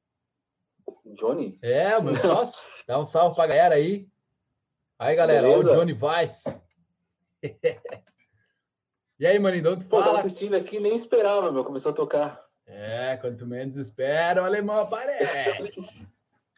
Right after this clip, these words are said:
Speaker 1: <laughs> Fala, alemão. Eu sou o Roger, cara, eu sou de São Paulo.
Speaker 2: Pô, show de bola, mãe. Show de bola. E aí, cara,
Speaker 1: Você
Speaker 2: como é
Speaker 1: já
Speaker 2: que eu
Speaker 1: saiu
Speaker 2: posso te
Speaker 1: de
Speaker 2: ajudar?
Speaker 1: perto, você veio pra Boituva, né?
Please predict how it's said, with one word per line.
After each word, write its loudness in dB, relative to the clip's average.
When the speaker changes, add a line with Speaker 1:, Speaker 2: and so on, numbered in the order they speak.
Speaker 1:
<laughs> -18
Fala, 8
alemão. 2
Eu 4
sou -2
o 2
Roger, 2
cara, 2
eu -2
sou -8
de -14
São -2
Paulo. 4
Speaker 2:
Pô, -4
show -10
de -6
bola, -4
mãe. -10
Show -14
de -10
bola. -2
E -6
aí, 0
cara, -4
Speaker 1:
Você -6
Speaker 2:
como -2
é 2
Speaker 1:
já 2
Speaker 2:
que 2
eu 4
Speaker 1:
saiu 2
Speaker 2:
posso -4
te -4
Speaker 1:
de 2
Speaker 2:
ajudar? 6
Speaker 1:
perto, -10
você 2
veio 4
pra 2
Boituva, 0
né? -2